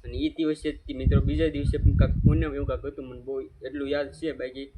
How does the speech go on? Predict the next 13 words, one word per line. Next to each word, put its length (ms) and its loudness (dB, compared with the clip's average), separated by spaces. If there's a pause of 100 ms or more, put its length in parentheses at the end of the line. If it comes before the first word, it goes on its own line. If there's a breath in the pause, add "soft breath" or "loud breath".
(400)
ફોન 160 0
આવ્યો 200 0
તો 120 -8
આપણે 180 -4
બીજા 340 2
પછી 280 -8
મિત્રો 320 -2
આપણે 220 -2
ઈક્કામાં 440 -2
જ 40 -4
આવી 120 -4
છીએ, 140 -8 (300 loud breath)
ત્રણ 220 0